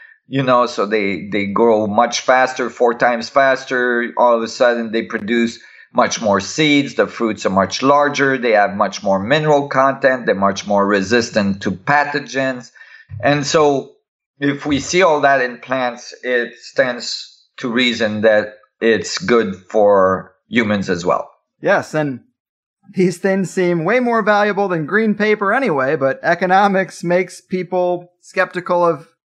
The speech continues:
Speaker 2: almost everything, unfortunately.
Speaker 1: Mm-hmm.
Speaker 2: And I know you've been granted a patent on this, and some of these diagrams I was looking at, they seem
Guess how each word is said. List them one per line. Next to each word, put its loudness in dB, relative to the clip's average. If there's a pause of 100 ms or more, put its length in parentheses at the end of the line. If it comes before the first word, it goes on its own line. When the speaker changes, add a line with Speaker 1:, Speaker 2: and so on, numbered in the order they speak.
(140)
Speaker 2:
almost 0
everything, -2
unfortunately. -10 (120)
Speaker 1:
Mm-hmm. -4 (120)
Speaker 2:
And 0 (420)
I 2
know 2
you've -4
been -2
granted -4
a -4
patent -2
on 0
this, -4
and -4
some 0
of 0
these -2
diagrams 0
I 0
was -4
looking -4
at, -2
they -4
seem -6